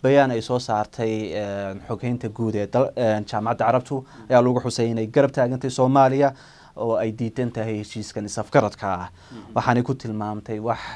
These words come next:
Speaker 1: mid wax u dhimaya oo wiiqaya midnimada Soomaaliya iyo qarannimadeeda.
Speaker 2: Mhm.
Speaker 1: Waxaanay ku baaqday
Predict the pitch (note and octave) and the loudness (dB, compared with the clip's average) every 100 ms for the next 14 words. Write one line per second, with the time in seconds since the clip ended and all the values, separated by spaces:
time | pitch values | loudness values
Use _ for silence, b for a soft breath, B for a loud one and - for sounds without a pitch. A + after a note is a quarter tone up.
0 | - - C#3+ C#3 A#2+ C3+ C3 A#2+ A2+ G#2+ | -14 -6 -2 -2 -2 -2 -2 0 0 -2
1 | G#2+ A2 G#2+ B2+ D3 C3 C3 B2+ B2+ B | -4 -4 2 2 4 2 2 2 0 B
2 | B - A#2 A2+ A2+ B2 A2 - A2+ B2 | B -6 -4 -2 -2 0 -2 -4 -4 0
3 | C3 C#3 C#3 G#2+ G#2+ G#2 - A2 A2+ C3 | 0 0 -2 -4 -6 -6 -4 -2 0 2
4 | C#3+ C#3 C#3 C3+ - - A2+ C3+ C#3+ C3 | 4 6 4 2 -6 -20 -2 0 4 4
5 | B2+ B2 B2+ A#2+ G#2 G2+ G#2+ | 4 -2 -4 2 2 2 -2